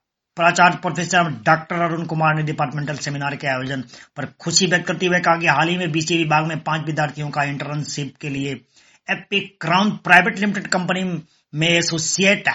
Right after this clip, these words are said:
डेवलपर पद पर चयन यहाँ के विद्यार्थियों में बढ़ते आत्मविश्वास का प्रतीक है। हम आत्मविश्वास का क्रय नहीं कर सकते, यह निरंतर कार्यों की गतिशीलता द्वारा अनुभव से ही प्राप्त किया जा सकता है।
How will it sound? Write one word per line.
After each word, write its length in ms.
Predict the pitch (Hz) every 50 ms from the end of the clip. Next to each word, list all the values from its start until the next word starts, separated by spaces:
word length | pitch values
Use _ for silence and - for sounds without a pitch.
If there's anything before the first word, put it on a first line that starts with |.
| - - - - - - - - - - - - 156
डेवलपर 440 | 151 127 131 123 123 120 160 180 175
पद 220 | 175 160 160 156 -
पर 80 | 170
चयन 300 | 156 - - 143 160 165
यहाँ 240 | 165 151 131 139 156
के 80 | 147 160
विद्यार्थियों 520 | 147 139 127 127 123 - - 151 156 147 - - - - _ _ 139
में 140 | 139 117
बढ़ते 240 | 117 143 131 - 160
आत्मविश्वास 520 | 143 139 - - 117 120 123 - 131 151 -
का 80 | 202
प्रतीक 480 | - - - 117 - - 190 214 202 -
है। 280 | 151 131 117 101 - _ _ _ _ _ _ _ _ _ _ -
हम 140 | 135 139 156
आत्मविश्वास 540 | 175 - 202 196 196 - 175 180 185 185
का 100 | - 196
क्रय 400 | 170 - - _ - 175 196 226
नहीं 180 | 226 226 202 196
कर 140 | 208 175 151
सकते, 480 | - - 120 - _ - 127 113 107 107 113
यह 120 | 131 143
निरंतर 560 | 151 143 135 139 151 156 156 156 170 156 147 - - _ _ _ _ _ _ _ _ -
कार्यों 320 | 180 165 165 160 185 180
की 120 | 170 175 160
गतिशीलता 680 | 127 117 165 156 220 196 - - 180 160 156 165 160
द्वारा 440 | 147 147 143 139 135 131 127 127 - _ _ _ _ _ -
अनुभव 340 | 151 165 170 165 165 175 180
से 140 | 175 156
ही 100 | 156 156
प्राप्त 400 | 151 156 - 147 139 135 117 - -
किया 140 | 156 160 135
जा 100 | 127 117
सकता 360 | 110 - 110 - _ _ 110
है। 300 | 104 101 101 101 95 -